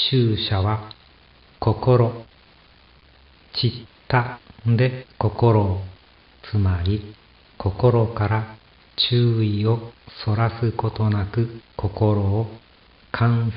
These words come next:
察する行に、熱心に正しい理解と気づきをもって定まり、この世のあらゆる欲望と苦悩を捨て去る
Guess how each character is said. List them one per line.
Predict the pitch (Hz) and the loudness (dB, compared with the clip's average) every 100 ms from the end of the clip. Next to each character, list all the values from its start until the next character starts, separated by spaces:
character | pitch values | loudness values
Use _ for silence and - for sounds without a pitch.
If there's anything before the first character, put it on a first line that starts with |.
| - | -4
察 | 113 - 110 - | -4 -2 -2 0
す | 113 | 0
る | 110 104 | 2 0
行 | 92 104 95 90 | 0 0 0 -2
に、 | 90 104 107 - - _ _ _ _ _ 95 | 0 -2 -2 -10 -20 _ _ _ _ _ 2
熱 | 98 95 - - - | 4 4 0 -6 -2
心 | 131 123 113 101 95 | 2 4 4 2 0
に | 90 90 90 _ _ _ _ - | -2 -6 -14 _ _ _ _ -2
正 | 104 113 123 120 - | 2 4 2 0 0
し | 123 113 | 0 0
い | 104 | 0
理 | 110 107 | -2 -2
解 | 113 113 107 90 | 0 2 0 -2
と | - 113 - - - | 0 0 0 -14 -8
気 | 104 | -4
づ | 95 110 | 0 -2
き | - 120 113 | 0 2 4
を | 110 | 4
も | 110 110 | 2 0
っ | 110 - - | -4 -12 -2
て | 123 123 - - - | -2 -2 -14 -14 -4
定 | 98 98 | -2 2
ま | 92 87 | 2 0
り、 | 87 85 85 _ _ _ _ _ _ _ | -4 -10 -20 _ _ _ _ _ _ _
こ | - 131 | 0 4
の | 123 113 | 6 6
世 | 107 101 | 4 4
の | 104 110 - - _ _ _ - | 2 0 -4 -16 _ _ _ 0
あ | 98 | 4
ら | 107 117 | 6 6
ゆ | 120 123 | 4 4
る | 123 120 | 4 4
欲 | 117 117 120 110 | 4 0 0 2
望 | 117 110 107 | 4 4 2
と | - 120 120 - - | 2 0 0 -6 -8
苦 | - | 2
悩 | 113 113 | 6 6
を | 117 110 107 104 113 113 117 - - | 6 4 2 2 0 0 -8 -14 -8
捨 | - | 0
て | 110 95 | 2 2
去 | 107 101 | 0 2
る | 110 110 | 0 0